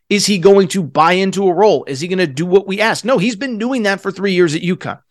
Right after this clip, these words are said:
Play, has played himself into the first round conversation. I suspect he will be gone. And I think UConn has kind of prepared for it. There's no real way to replace him, but I think they kind of understand,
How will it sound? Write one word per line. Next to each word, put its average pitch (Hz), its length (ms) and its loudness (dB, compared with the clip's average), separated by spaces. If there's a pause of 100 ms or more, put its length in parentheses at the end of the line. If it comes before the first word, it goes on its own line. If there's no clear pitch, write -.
(680)
Play, 226 240 4
has 180 240 0
played 220 440 2
himself 185 580 0
into 185 260 -6
the 170 80 0
first 160 360 -2
round 147 280 2
conversation. 131 800 -4 (100)
I 156 160 0
suspect - 580 -2
he 160 140 -6
will 139 180 0
be 127 180 -6
gone. 170 560 0 (480)
And 151 80 -6
I 175 80 2
think 208 160 0
UConn 180 380 0
has 160 180 0
kind 156 220 0
of 139 100 -10
prepared 170 460 -2
for 139 260 -2
it. 147 100 -4
There's 151 180 -4
no 165 160 0
real 156 260 2
way 156 160 2
to 139 100 2
replace 147 380 -4
him, 127 100 -6
but 127 80 -2
I 143 100 0
think 170 160 -8
they 160 120 -4
kind 160 180 -2
of 139 80 0
understand, 143 600 -2